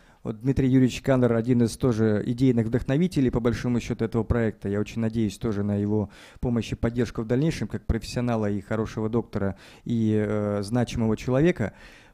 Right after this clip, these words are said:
Поэтому, э, по большому счету, этот проект, который будет рассчитан на создание вот тех новых программ учебных, да, по крайней мере, мы берем на себя смелость заявлять о том, что мы сейчас создаем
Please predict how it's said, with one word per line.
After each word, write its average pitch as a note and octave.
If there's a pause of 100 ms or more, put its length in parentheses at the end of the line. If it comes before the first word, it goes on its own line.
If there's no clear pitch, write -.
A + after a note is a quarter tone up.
(100)
Поэтому, C3
э, A#2+
по B2
большому C3+
счету, D3+
этот C#3
проект, D3+
который B2+
будет C3
рассчитан B2
на B2+
создание B2+
вот A#2+
тех -
новых B2
программ A#2 (480)
учебных, C3
да, C3+
по -
крайней B2+
мере, B2
мы A#2
берем A2+
на A2+
себя A2+
смелость A2
заявлять A2
о G#2
том, A2+
что G#2+ (440)
мы C3
сейчас B2
создаем B2